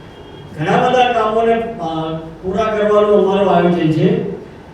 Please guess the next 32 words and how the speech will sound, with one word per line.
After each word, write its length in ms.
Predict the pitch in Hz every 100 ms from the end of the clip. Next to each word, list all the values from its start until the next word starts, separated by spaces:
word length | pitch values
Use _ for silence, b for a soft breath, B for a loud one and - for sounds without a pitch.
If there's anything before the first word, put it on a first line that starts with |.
| - - -
સ્ટ્રીટ 380 | - 269 269
લાઇટની 360 | 254 247 240 240
વાત 280 | 233 233 233
કરીએ 340 | 240 247 226
તો 440 | 226 233 233 220 185
નગરપાલિકા 680 | 220 226 233 240 233 247 -
વિસ્તારમાં 560 | 185 180 233 240 240
પણ 140 | 240 240
ખૂટતી 440 | 240 214 220 254
સ્ટ્રીટ 320 | - 240 240
લાઇટો 600 | 196 180 160 147 - - - - - - - 220
અને 340 | - 277 277 262 - - - 180
ગ્રામ 360 | 202 226 220
જે 320 | 190 226 220 - - - - - 165 170
નવા 520 | 160 160 147 - - 247
વિસ્તારો 500 | 240 - 233 226 226
જે 140 | 220
મહાનગરપાલિકામાં 1160 | 185 196 226 226 214 214 202 202 202 202 202 185
આવેલા 360 | 180 202 185
છે, 400 | 151 - - -
એ 140 | 233 220
તમામ 360 | 202 262 269
વિસ્તારોમાં 600 | 240 - 240 233 233 226
લગભગ 640 | 190 175 - 226 226 - -
એકસઠસો 680 | 180 180 494 269 247 233 202
જેટલી 540 | 202 - - - -
સ્ટ્રીટ 580 | - - - - 240 240
લાઇટનું 360 | 233 233 226 226
પણ 200 | 220 214
પ્લાનિંગ 380 | 196 208 220 220
કર્યું 180 | 226
છે. 220 | 226 233